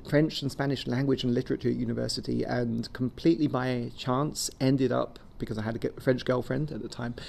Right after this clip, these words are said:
uh, living in Marseille, in the south of France, uh, after finishing my degree, um, looking for a job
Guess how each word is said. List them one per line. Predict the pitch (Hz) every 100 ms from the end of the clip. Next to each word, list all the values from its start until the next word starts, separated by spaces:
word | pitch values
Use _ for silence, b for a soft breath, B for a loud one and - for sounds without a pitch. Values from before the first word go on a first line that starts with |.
| B B B
uh, | 131 123
living | 139 143 151 139
in | 127
Marseille, | 123 120 120 143 -
in | 127
the |
south | - 123 120
of | 117
France, | 120 120 - -
uh, | 127 117 113 113
after | 110 120 120
finishing | 127 117 123
my | 117
degree, | 113 123 151 B B B B B -
um, | 135 131 131 131 135 -
looking | 131 135 139
for | 135
a | 123
job | 127 147